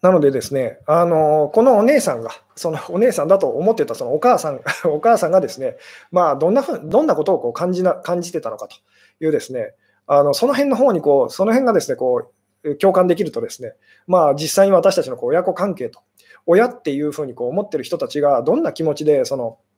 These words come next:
まあ、あなたとこう接していたのかというですね、それがこう見えてくるはずですよと。で、それが分かったら、まあ、言ってみたらあなた自身も、その、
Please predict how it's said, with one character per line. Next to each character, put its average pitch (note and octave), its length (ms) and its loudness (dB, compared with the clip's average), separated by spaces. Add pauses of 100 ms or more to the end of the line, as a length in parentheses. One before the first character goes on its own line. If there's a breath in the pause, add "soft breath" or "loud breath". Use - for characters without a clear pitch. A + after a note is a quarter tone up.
(240)
ま F3 140 2
あ、 C#3+ 60 4
あ - 20 2
な F3+ 100 4
た F#3 120 4
と A2 100 -6
こ A2+ 140 -6
う - 40 -14
接 C3 100 -8
し - 80 -12
て E3 80 -2
い D3+ 60 -2
た E3 100 0
の D#3 80 -2
か - 120 -14
と - 340 -20
い D3 40 -2
う D3 40 -2
で A2+ 80 -6
す - 100 -16
ね、 A#2 180 -12 (260 loud breath)
そ - 140 2
れ A3+ 60 10
が G#3+ 140 8
こ G3 140 8
う G3 40 6
見 G3+ 120 6
え F#3+ 80 6
て A#2+ 280 -2
く D3+ 100 -6
る D3 40 2
は - 80 -6
ず A#2 80 -8
で C3 60 -4
す - 100 -10
よ A#2 80 -8
と。 - 100 -20 (200)
で、 F#3 60 -4
そ B3+ 120 2
れ D#4+ 80 4
が D4+ 60 6
分 G#3+ 100 6
か A#3 160 4
っ A3+ 40 -16
た D#3 100 6
ら、 D3 260 4 (300 loud breath)
ま F#3+ 80 4
あ、 - 20 6
言 F3+ 80 4
っ F3 40 -8
て G#3 100 4
み G#3+ 100 -2
た F3+ 100 2
ら C3+ 120 2
あ D#3+ 40 2
な B3 120 4
た F3+ 100 4
自 E3 260 -4
身 A#2 60 -8
も、 B2 240 -4
そ C3 100 -10
の、 A#2+ 220 -10